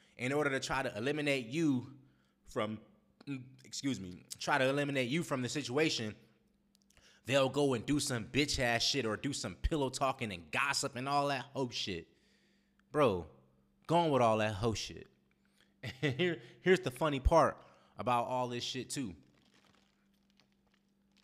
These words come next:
The funny part about when you guys do,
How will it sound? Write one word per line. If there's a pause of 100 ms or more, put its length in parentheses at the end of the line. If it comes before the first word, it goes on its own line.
(680)
The
funny
part
about
when
you
guys
do,